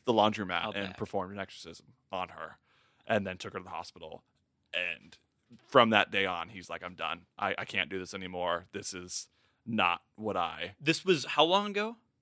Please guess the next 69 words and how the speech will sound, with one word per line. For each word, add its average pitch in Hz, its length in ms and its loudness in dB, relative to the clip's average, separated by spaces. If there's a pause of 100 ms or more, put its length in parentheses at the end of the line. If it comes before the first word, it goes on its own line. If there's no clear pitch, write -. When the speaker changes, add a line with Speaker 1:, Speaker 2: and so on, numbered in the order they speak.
(180)
Speaker 1:
Uh, 117 60 8
I 95 760 6
don't 113 160 6
know 98 260 4
a 82 60 -4
time. 98 520 2
I 98 80 -6
just 95 220 -6
know 92 140 0
that 82 100 -10
he 92 120 -10
was 87 180 -10
young. 98 240 2
He's, 95 160 -12 (100)
he's 95 220 -10 (160)
in 104 160 -8
his, 90 240 -2
Speaker 2:
He, 175 160 4
Speaker 1:
like, 180 180 0
Speaker 2:
he, 165 240 2
Speaker 1:
early 104 240 6
Speaker 2:
he, 107 140 2
he's 98 120 6
your 160 100 6
Speaker 1:
thirties 185 160 6
Speaker 2:
age? 87 80 2
Speaker 1:
now. - 60 -6
Speaker 2:
He's 139 140 -6
your 151 120 2
age? - 200 -8
Speaker 1:
He's, 131 260 4
he's 127 200 2
in 117 80 2
his 98 100 -4
early 95 160 -6
thirties. 85 220 -2
Speaker 2:
Okay, 131 160 6
so 147 140 0
that 147 140 8
was 139 140 2
what, 131 140 2
thirteen? 147 360 2
That's 139 160 2
twenty, 151 680 -4
I'm 143 80 -6
not 139 80 2
gonna, 139 240 -6
it's - 300 -10 (280)
twenty 160 160 0
years 123 140 2
ago. - 180 -2
Speaker 1:
Yeah, - 100 4
I - 40 4
mean, 143 120 6
we 170 100 8
don't 160 160 6
need, 113 220 4
need 120 120 4
to 104 60 2
do 101 60 4
the 101 60 -6
math, 123 340 8
Johnny. 87 320 -6
Speaker 2:
I'm 160 120 -2
just 156 100 2
saying 185 140 6
in 165 60 2
my 151 100 10
head, 185 300 8